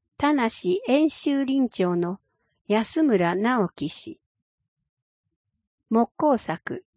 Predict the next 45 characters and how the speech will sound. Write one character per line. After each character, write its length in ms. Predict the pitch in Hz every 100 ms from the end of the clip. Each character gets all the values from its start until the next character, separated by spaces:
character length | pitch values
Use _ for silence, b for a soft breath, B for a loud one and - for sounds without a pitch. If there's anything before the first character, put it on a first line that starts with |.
| _ _ _ _ _ _ _
向 400 | 208 220 - 302
山 300 | 254 190 180
の 180 | 175 175 -
木。 280 | - - - _ _ _ _ _ _ -
い 120 | 214
ろ 220 | 254 285
い 40 |
ろ 140 | 269 269
な 220 | 262 254
木 220 | - 262
で 220 | 208 180 _ _
コ 180 | - 311
ー 40 |
ス 140 | - -
タ 280 | 185 175 170
ー 0 |
を 120 | 170
作 380 | - - 220 202
ろ 320 | 196 151 -
う。 20 | _ _ _ _ _ _ _ _ _ _ _ _ _ _ _
講 200 | - 247
師 200 | - 180
は、 220 | 170 190 _ _ _ _ _ _
学 240 | 220 226 -
校 200 | 311 302
法 260 | - 269
人 360 | 208 170 170 190 - _ -
自 140 | 214
由 320 | 262 311 311
学 380 | 269 277 - 190
園 340 | 160 151 160 - _ _ _ _
環 260 | - 285 302
境 260 | 320 294
文 240 | 254 277 214
化 320 | - 160 - -
創 320 | - 302 302
造 180 | 311 311
セ 240 | - 302
ン 80 | 214
タ 400 | - 175 170 -
ー 40 |
技 160 | 185 214
術 360 | 285 277 - 277
員 320 | 196 160 151
の 200 | 151